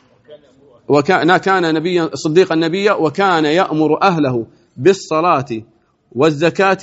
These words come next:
وكان عند ربه مرضيا. كان يأمر أهله بالصلاة إسماعيل عليه السلام، والله مدحه. فالشاهد من هذا أن الأمر بالصلاة، "وأمر أهلك بالصلاة واصطبر عليها"، أمرها الله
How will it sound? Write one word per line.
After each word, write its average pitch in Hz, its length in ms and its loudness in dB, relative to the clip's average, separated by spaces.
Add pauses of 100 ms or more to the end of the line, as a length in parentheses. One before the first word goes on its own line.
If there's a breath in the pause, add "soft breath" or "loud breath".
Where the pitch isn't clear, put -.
وكان 151 360 0
عند 135 220 -2
ربه 147 480 -2 (420)
مرضيا. 107 520 -4 (240)
كان 220 200 2
يأمر 208 340 -2
أهله - 380 -8 (260)
بالصلاة 147 400 0
إسماعيل 135 420 -2
عليه 117 120 -4
السلام، 117 240 -8
والله 151 200 0
مدحه. 117 360 -4 (560)
فالشاهد 180 440 0
من 170 120 -2
هذا 180 380 -2 (320)
أن 180 240 0
الأمر 160 580 0
بالصلاة، 147 580 -2 (320)
"وأمر 151 400 0
أهلك 151 280 -2
بالصلاة 147 480 -2
واصطبر 151 460 0
عليها"، 135 420 -4
أمرها 156 240 -2
الله 165 260 0